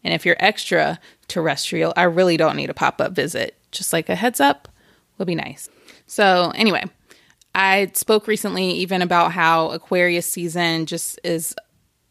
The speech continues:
aliens and rabbit holes. Like, that is all it is to me. Um, so I, I'd be okay with an alien visit. Um, but do all the rabbit holes you can right now of information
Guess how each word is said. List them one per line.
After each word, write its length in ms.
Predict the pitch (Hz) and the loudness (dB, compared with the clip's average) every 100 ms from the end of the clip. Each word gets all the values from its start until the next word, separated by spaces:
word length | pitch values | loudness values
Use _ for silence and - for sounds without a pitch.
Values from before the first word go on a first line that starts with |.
| _ _ 175 | _ _ 0
aliens 400 | 175 185 190 175 | 2 2 0 0
and 80 | |
rabbit 260 | 175 180 165 | 2 2 0
holes. 360 | 151 - - - | -6 -8 -6 -4
Like, 160 | 175 | 0
that 180 | 165 170 | 2 2
is 300 | 175 165 - | 2 -2 -4
all 180 | 151 175 | 0 2
it 80 | 175 | 2
is 160 | 170 - | 0 -2
to 120 | - | -4
me. 260 | 151 139 170 - _ _ - | -4 -4 -10 -16 _ _ -4
Um, 500 | 175 170 165 165 156 _ _ _ _ _ - 214 | -2 0 -2 -4 -8 _ _ _ _ _ -12 -4
so 520 | 208 180 160 156 175 _ - | 2 4 6 2 -2 _ -4
I, 260 | 170 185 - - | -2 -2 -6 -6
I'd 140 | 175 | -4
be 140 | 190 220 | -2 -2
okay 200 | 226 233 | -2 -4
with 140 | 247 | -2
an 100 | 262 | -2
alien 320 | 240 240 247 | -2 -2 0
visit. 440 | 220 190 196 202 _ - - _ - | -2 0 0 0 _ -20 -20 _ -6
Um, 480 | 185 180 180 180 - _ - 180 | 0 2 2 0 -4 _ -18 -2
but 400 | 196 185 180 - | 2 4 2 -2
do 180 | 180 214 | -2 2
all 160 | 214 233 | 4 4
the 80 | |
rabbit 280 | 247 240 247 | 4 4 2
holes 260 | 254 254 233 | 2 2 2
you 80 | 262 | 0
can 300 | 247 233 220 | 0 2 2
right 180 | 214 | 2
now 300 | 202 185 202 | 2 2 2
of 160 | - 175 | 0 -2
information 800 | 180 180 196 175 - - 180 233 | -4 -4 -2 -2 -2 -2 2 0